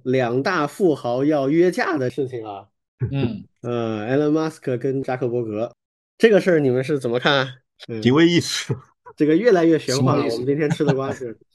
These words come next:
Speaker 3: <laughs>
Speaker 1: 嗯，我先跟大家说一说这个事儿的来龙去脉啊，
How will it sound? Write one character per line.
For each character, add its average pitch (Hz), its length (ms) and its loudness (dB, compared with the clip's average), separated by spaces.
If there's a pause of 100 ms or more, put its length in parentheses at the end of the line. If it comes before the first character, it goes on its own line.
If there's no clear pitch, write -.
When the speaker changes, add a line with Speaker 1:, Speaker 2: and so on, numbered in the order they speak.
(180)
Speaker 3:
<laughs> 135 180 0 (1200)
Speaker 1:
嗯， 110 260 -8 (500)
我 120 80 0
先 160 80 4
跟 202 80 4
大 208 60 0
家 190 120 0
说 202 240 2
一 202 60 2
说 190 140 -2
这 170 100 -2
个 160 100 -2
事 180 140 -6
儿 156 60 0
的 131 100 -2
来 117 100 -2
龙 185 140 -2
去 - 180 -4
脉 185 200 -2
啊， - 120 -14